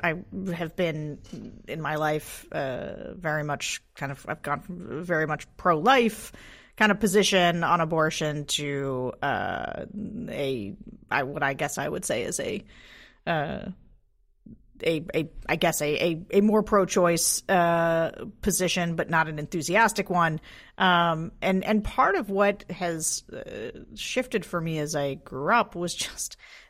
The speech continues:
the ex-, the disproportionate, uh, burden. I mean, uh,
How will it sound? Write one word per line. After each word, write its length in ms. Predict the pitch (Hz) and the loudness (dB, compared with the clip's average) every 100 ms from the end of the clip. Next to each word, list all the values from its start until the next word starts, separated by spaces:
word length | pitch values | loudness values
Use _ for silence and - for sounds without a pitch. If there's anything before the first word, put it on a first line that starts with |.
| _ | _
the 280 | - 208 196 | -4 -2 0
ex-, 260 | 208 - - | -2 -2 -4
the 180 | - | -2
disproportionate, 1500 | 180 - 277 302 - - 165 - 170 165 - 160 143 - - _ _ _ _ - | -4 -2 0 0 0 -4 -6 -4 -2 -2 -2 -2 -2 -4 -8 _ _ _ _ -2
uh, 540 | 165 170 71 - 62 - 180 - | 0 0 -4 -6 -8 -10 -10 0
burden. 680 | 160 165 160 143 151 147 - | 2 2 2 -2 -4 -6 -4
I 80 | 202 | 0
mean, 220 | 202 202 | 2 0
uh, 100 | - | -4